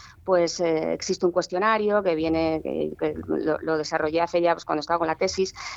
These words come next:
y, y al final, pues, es un poco lo que sirve para diagnosticar esto, y luego también explico, pues, un poco cómo podemos usarlo los mediadores y los que a lo mejor no son mediadores, pero les interesa el tema,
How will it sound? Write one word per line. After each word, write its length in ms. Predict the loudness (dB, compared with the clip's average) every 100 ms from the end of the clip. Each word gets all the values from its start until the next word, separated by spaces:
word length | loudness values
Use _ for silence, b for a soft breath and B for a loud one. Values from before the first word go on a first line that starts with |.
| B
y, 720 | 2 4 6 6 4 2 -2 -2
y 160 | 4
al 100 | 4
final, 360 | 4 2 4 2
pues, 280 | 4 2 2
es 140 | -4 -2
un 60 |
poco 180 | 0 2
lo 80 | 2
que 100 | 2
sirve 240 | 0 0
para 180 | 0 -2
diagnosticar 560 | -4 -6 -8 -8 -2 0
esto, 340 | 0 0 -2 -2 B B
y 80 | 0
luego 220 | 2 2
también 420 | 4 4 6 4
explico, 560 | 2 2 2 2 2 2
pues, 180 | 2 -2
un 100 | -2
poco 200 | -2 0
cómo 220 | 2 2
podemos 400 | 2 2 2 0
usarlo 360 | -2 -2 2 2
los 140 | 2
mediadores 640 | 2 2 2 4 2 0
y 60 | 0
los 140 | -4
que 80 | -4
a 20 |
lo 80 | -8
mejor 100 | -4
no 80 | -4
son 160 | -2 -2
mediadores, 300 | 0 -2 -2
pero 100 | -6
les 80 | -6
interesa 340 | -2 -2 -2
el 80 | -4
tema, 280 | 0 0